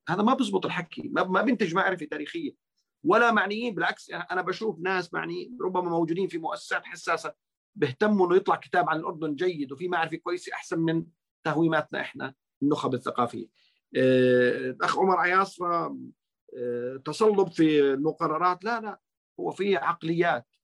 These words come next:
أقول لك لو عملت أحسن إصلاحات في العالم، جبت أحسن قانون، آه، أحزاب ولا انتخابات ولا منا-، مناهج، وما زالت العقليات الموجودة تعبانة ما بتنتج شيء. يعني، آه، لما تقرأ كتاب الصف التوجيهي التربية الوطنية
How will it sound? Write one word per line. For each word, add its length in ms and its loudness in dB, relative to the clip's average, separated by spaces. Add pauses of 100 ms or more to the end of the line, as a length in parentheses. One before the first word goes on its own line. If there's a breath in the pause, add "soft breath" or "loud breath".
أقول 340 -2
لك 120 -4 (200)
لو 160 0
عملت 480 0
أحسن 240 -12
إصلاحات 440 -4
في 60 -18
العالم، 300 -10 (880)
جبت 200 -4
أحسن 280 -2
قانون، 540 0 (720)
آه، 680 -4
أحزاب 400 2
ولا 240 2
انتخابات 600 -2
ولا 160 -4
منا-، 240 -6
مناهج، 420 -4
وما 240 -6
زالت 340 0
العقليات 500 -2
الموجودة 420 -8
تعبانة 480 -4
ما 140 -2
بتنتج 380 -10
شيء. 300 -18 (720)
يعني، 300 -2
آه، 340 -2
لما 260 -8
تقرأ 380 -2
كتاب 280 -2
الصف 280 -10
التوجيهي 420 -4
التربية 300 -2
الوطنية 360 -4